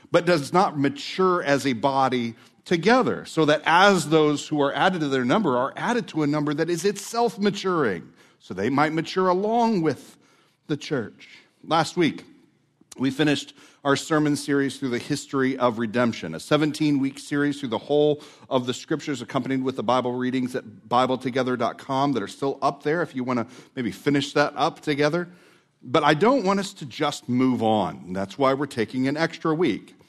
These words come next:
I don't want us to add sort of another sermon series to the list of things that this congregation has done together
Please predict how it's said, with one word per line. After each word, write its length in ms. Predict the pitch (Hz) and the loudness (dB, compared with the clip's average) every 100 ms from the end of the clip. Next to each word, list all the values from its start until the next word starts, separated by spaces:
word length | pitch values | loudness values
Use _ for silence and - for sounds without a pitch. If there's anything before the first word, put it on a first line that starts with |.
| _ | _
I 100 | 123 | 0
don't 180 | 139 180 | 2 2
want 140 | 180 | 2
us 140 | 185 190 | 0 -2
to 180 | 170 - | -4 0
add 340 | 139 139 147 127 | 2 2 0 -4
sort 160 | 135 | -6
of 80 | 127 | -4
another 640 | 131 131 139 151 175 170 - - | 0 0 4 4 2 -2 -6 -20
sermon 720 | - - - 180 175 165 151 | -20 -14 0 4 4 4 2
series 460 | 143 135 120 120 123 | -2 -2 0 0 -2
to 80 | 139 | -2
the 100 | 120 | 0
list 460 | 123 156 190 - | 2 2 2 0
of 100 | 165 | -4
things 380 | - 147 139 131 | 2 2 2 0
that 120 | 143 | -2
this 140 | 135 - | -2 -2
congregation 640 | 139 127 117 107 92 120 | -2 0 0 -2 -2 -4
has 140 | 127 | -4
done 240 | 135 185 175 | 0 0 2
together 480 | 107 87 80 104 | 0 -2 -6 -8